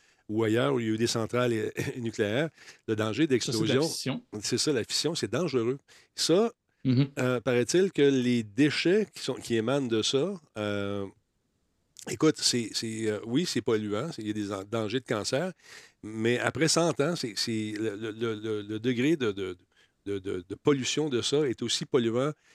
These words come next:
Speaker 1: que la, si on chauffait au charbon. Tu sais, euh, je veux dire, ça, ça, c'est un,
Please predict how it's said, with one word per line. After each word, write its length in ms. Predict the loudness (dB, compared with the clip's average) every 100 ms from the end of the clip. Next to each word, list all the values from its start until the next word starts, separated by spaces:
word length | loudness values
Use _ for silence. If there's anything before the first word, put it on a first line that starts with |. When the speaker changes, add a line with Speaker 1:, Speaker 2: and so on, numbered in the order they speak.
| _ -4
Speaker 1:
que 380 | 0 2 2 2
la, 300 | 0 -2 -2
si 160 | -4 -2
on 100 | 0
chauffait 300 | 0 2 2
au 120 | 2
charbon. 380 | 0 -2 -4 -8 _ _ -6
Tu 100 | -2
sais, 140 | 0
euh, 220 | 0 -2 -4
je 80 |
veux 80 | -6
dire, 80 | -4
ça, 160 | -2 0
ça, 220 | -2 -2 -8 -6
c'est 220 | -4 0
un, 160 | 0